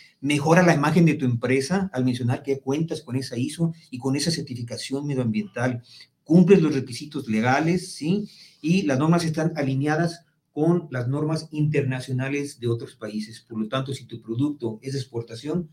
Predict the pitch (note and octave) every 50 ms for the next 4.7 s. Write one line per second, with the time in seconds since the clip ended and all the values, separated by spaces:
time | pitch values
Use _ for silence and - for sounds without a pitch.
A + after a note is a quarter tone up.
0 | _ _ _ _ _ _ - A#2 A#2 C#3 C#3 D3 D3+ D3 - - - - _ _
1 | _ _ _ _ _ _ C3+ C#3 C#3 C#3+ D3+ D3+ D3+ D3+ - - - - _ -
2 | A#2 A#2 - C#3 C3+ D3+ D3+ D3+ - - - A2+ A2 A2 A#2 A2+ A2+ A2 G#2+ G#2
3 | G#2 G#2 G#2 - - A2+ G#2+ G#2+ G#2+ G#2+ G#2+ G#2 G#2 G#2 G#2 G#2+ G#2+ G2+ - A#2+
4 | A#2 - A2+ - A#2+ - A2 G#2+ - C3 C#3+ D3+ D3+